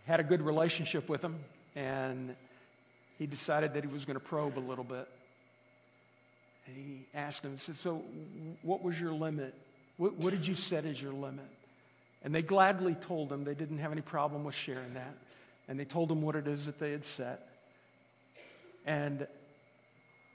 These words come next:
then he asked, "So what are you making now?"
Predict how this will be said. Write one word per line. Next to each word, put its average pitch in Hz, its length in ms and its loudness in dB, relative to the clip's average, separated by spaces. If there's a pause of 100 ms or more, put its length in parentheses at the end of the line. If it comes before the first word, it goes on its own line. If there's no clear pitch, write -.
(100)
then 170 160 -2
he 165 120 -2
asked, 139 300 -4 (140)
"So 156 440 -6 (220)
what 165 140 -2
are 233 40 -2
you 226 100 -2
making 202 340 -2
now?" 160 300 -4